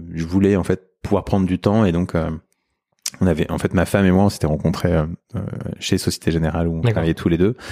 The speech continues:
Speaker 1: Et du coup, euh, j'avais pu prendre une partie de son congé maternité qui, elle, était, euh, elle pouvait l'étendre. Et en fait, je pouvais en prendre une partie. Et du coup, euh,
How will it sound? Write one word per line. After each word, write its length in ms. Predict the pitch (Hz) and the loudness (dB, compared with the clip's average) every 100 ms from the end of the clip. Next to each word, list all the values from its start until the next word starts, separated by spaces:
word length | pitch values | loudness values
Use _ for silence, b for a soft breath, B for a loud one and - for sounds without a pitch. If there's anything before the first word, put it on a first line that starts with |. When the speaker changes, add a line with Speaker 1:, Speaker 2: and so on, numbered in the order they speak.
| B B - | B B -2
Speaker 1:
Et 100 | 85 | 0
du 140 | 85 | -2
coup, 280 | - - 104 | -4 2 2
euh, 80 | 87 | 4
j'avais 280 | 87 85 | 2 2
pu 160 | 82 92 | 0 -4
prendre 260 | - 107 90 | 0 2 2
une 100 | 80 | 0
partie 380 | - 98 - | -4 -4 -2
de 60 | 101 | -2
son 200 | - 87 | -2 -4
congé 300 | - 90 98 | 0 2 2
maternité 640 | 92 87 90 90 85 120 110 - | 2 2 2 2 2 -2 -2 -10
qui, 240 | - 85 - | -2 -2 0
elle, 180 | 95 98 | 2 2
était, 320 | 82 - 92 | 0 0 2
euh, 380 | 85 80 82 78 | 2 0 -2 -4
elle 80 | 80 | -4
pouvait 220 | - 92 | -2 0
l'étendre. 400 | 87 - 110 107 | 0 0 0 0
Et 20 | |
en 80 | 85 | -4
fait, 80 | 85 | -10
je 80 | - | -6
pouvais 160 | 85 | -4
en 80 | 82 | -2
prendre 180 | - 85 | 0 -2
une 80 | 78 | -2
partie. 300 | - - 113 | -2 2 2
Et 60 | |
du 100 | 85 | 0
coup, 220 | - 95 | 0 0
euh, 80 | 87 | 0